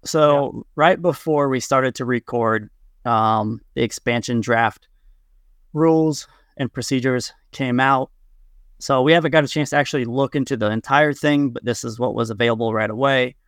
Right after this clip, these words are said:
Speaker 1: Um, the draft is on December fifteenth. So that's when we will know, um, essentially who,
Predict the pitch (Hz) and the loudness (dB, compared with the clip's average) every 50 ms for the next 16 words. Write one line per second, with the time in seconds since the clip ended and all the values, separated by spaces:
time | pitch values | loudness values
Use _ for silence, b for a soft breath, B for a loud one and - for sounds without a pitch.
0 | _ _ _ _ _ _ _ _ _ _ - 120 123 120 117 117 113 110 110 - | _ _ _ _ _ _ _ _ _ _ -4 -2 0 0 2 0 0 -2 -4 -8
1 | - - _ _ _ _ _ _ _ - 131 135 135 131 120 123 131 127 131 127 | -10 -14 _ _ _ _ _ _ _ -10 -4 -2 -2 -2 0 0 2 2 2 2
2 | - 156 139 120 135 131 127 113 117 - - 139 127 127 117 - - 156 143 - | 0 -2 0 0 0 0 0 -2 -2 -2 -2 0 0 0 -2 -2 -2 -4 -4 -4
3 | - - - 151 208 214 - _ _ _ _ _ _ - _ _ _ - - _ | -6 -4 -2 -2 -2 -2 -4 _ _ _ _ _ _ -20 _ _ _ -20 -20 _
4 | _ _ _ _ _ _ _ _ _ _ _ - - - 135 123 120 123 120 127 | _ _ _ _ _ _ _ _ _ _ _ -12 -4 0 2 2 2 4 4 4
5 | 135 135 - - - 135 131 131 135 135 120 127 123 120 131 135 135 135 143 156 | 4 4 2 -2 -2 -2 0 0 0 0 0 0 0 2 2 2 4 2 2 0
6 | 156 - _ _ _ _ - 117 113 120 117 113 113 110 - _ _ _ _ _ | -4 -8 _ _ _ _ -6 -2 -2 0 0 -2 -4 -8 -12 _ _ _ _ _
7 | - 120 - 139 127 113 127 117 117 110 127 131 127 123 123 120 120 | -14 -8 -6 -4 -4 -2 -2 -2 0 0 0 0 0 -2 -2 -4 -8